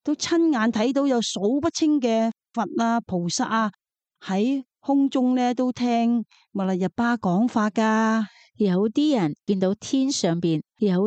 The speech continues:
Speaker 2: 密密麻麻，又有好似好多人，又好似有啲唔係人都一齊聽密勒日巴講法啦。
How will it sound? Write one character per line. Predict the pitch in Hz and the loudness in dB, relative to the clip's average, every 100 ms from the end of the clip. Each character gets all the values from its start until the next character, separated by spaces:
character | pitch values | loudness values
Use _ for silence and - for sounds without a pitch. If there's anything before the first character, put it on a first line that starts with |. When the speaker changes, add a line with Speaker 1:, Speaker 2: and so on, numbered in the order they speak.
| 226 | -2
Speaker 2:
密 | 190 196 214 | -2 -2 -2
密 | 208 - | -4 -2
麻 | 180 165 | -2 -2
麻， | 175 170 - _ _ _ _ | 0 -2 -4 _ _ _ _
又 | 202 185 | -2 0
有 | 190 196 | 0 0
好 | 196 185 226 | 0 0 0
似 | - 233 196 | -2 -2 -2
好 | - 175 160 180 | -2 -2 0 0
多 | 247 262 | 0 0
人， | 247 165 - - - | 0 -2 -4 -12 -8
又 | 196 | -4
好 | 190 214 | -2 -2
似 | - 240 | -2 -2
有 | 202 | 0
啲 | 214 277 - 170 | 0 -2 -2 -6
唔 | 160 | -4
係 | 165 170 175 | -4 -2 -2
人 | 147 180 | -4 -6
都 | 208 202 | -4 0
一 | 196 | -2
齊 | - - 120 - - _ | -2 -6 -6 -8 -18 _
聽 | 196 175 - - - _ _ | -4 -2 -4 -14 -20 _ _
密 | 190 | -2
勒 | 165 156 | 0 0
日 | 156 | -2
巴 | - 202 - - | -2 -4 -4 -6
講 | 156 156 208 | -4 -2 -4
法 | - 190 170 | -2 -2 0
啦。 | 190 175 135 | 0 0 -2